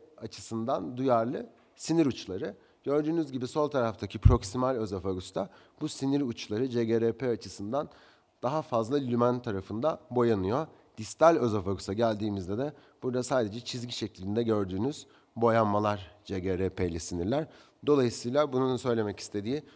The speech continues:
proksimal özofagus ağrı eşiği açısından da çok daha hassas distale göre.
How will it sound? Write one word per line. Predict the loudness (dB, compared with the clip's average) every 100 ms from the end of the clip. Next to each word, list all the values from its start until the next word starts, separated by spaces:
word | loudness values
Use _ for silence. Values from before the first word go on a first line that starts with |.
| _
proksimal | -4 -4 -4 0 2 4
özofagus | 2 -2 -2 -2 -2 -6 -18 -20 -4
ağrı | 4 4 6 2
eşiği | 0 -4 -4
açısından | -4 -6 -6 -2 2 2 2
da | -2 -2 -10 -20 -8
çok | -8 -6
daha | -6 -6
hassas | -6 -6 -6 -8 -10 _ -10
distale | -10 -4 -4 -2
göre. | -4 -6